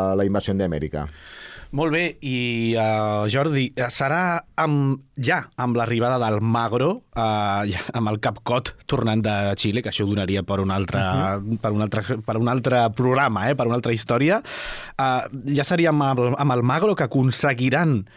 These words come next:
Speaker 2: eh, trencar el, ja trencat el segle de Cusco, el, perdó, el
Speaker 1: El
Speaker 2: setge
Speaker 1: setge.
Speaker 2: de
Speaker 1: Setge.
Speaker 2: Cusco. Com acaba la
Speaker 1: Mhm.
Speaker 2: cosa?
Speaker 1: En, eh, Diego de Almagro, que havia, mm, per la seva banda, fet aquesta expedició contra els indis a Xile, fracassa,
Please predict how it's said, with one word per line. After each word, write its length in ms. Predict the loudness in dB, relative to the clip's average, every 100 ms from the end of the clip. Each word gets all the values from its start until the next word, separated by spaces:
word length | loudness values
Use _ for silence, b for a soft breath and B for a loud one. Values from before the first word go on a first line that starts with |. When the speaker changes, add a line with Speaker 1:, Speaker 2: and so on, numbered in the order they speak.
| B B B
Speaker 2:
eh, 500 | -2 0 2 2 0 0
trencar 400 | -2 -2 0 2
el, 380 | 2 2 0 0
ja 120 | -2
trencat 280 | 0 -2 -2
el 80 | -2
segle 280 | -2 -2 0
de 160 | -2 -2
Cusco, 360 | -2 -2 -6 -4
el, 380 | -2 0 -2 -2
perdó, 360 | -4 -2 -4 -6 -4
el 60 |
Speaker 1:
El 60 | -2
Speaker 2:
setge 280 | 0 2 2
Speaker 1:
setge. 20 |
Speaker 2:
de 60 | 2
Speaker 1:
Setge. 140 | 2 0
Speaker 2:
Cusco. 240 | 0 0
Com 160 | 2 0
acaba 260 | 0 0
la 100 | 0
Speaker 1:
Mhm. 40 | -2
Speaker 2:
cosa? 320 | -4 -6 -10 -16 B B B
Speaker 1:
En, 160 | -4 -4
eh, 480 | -2 2 4 4 4
Diego 220 | 4 4
de 60 | 4
Almagro, 380 | 4 4 2
que 80 | 2
havia, 460 | 2 2 4 4 2 -2 -12 -12
mm, 180 | -4 -2
per 120 | 0
la 80 | 0
seva 160 | 2 2 2
banda, 140 | 2
fet 140 | 0 0
aquesta 240 | -2 -2
expedició 520 | -4 0 0 0 0 0
contra 800 | 0 0 0 2 2 2 2 2
els 100 | 2
indis 280 | 2 2 2
a 340 | 2 2 0
Xile, 380 | 0 2 4 2 -2 _ B B B B -20 -14
fracassa, 600 | -6 -2 0 2 2 0